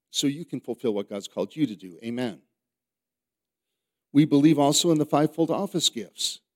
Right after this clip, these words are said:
you know. And he himself, Jesus, gave some to be apostles, some prophets, some evangelists, some pastors and teachers. We also believe in the third cat-, category of gifts,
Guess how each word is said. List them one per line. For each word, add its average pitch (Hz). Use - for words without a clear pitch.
you 87
know. 95
And 107
he 131
himself, 135
Jesus, 139
gave 135
some 131
to 120
be 117
apostles, 131
some 113
prophets, 135
some 113
evangelists, 139
some 127
pastors 127
and 139
teachers. -
We 143
also 131
believe 131
in 143
the 143
third 180
cat-, 127
category 123
of 101
gifts, 113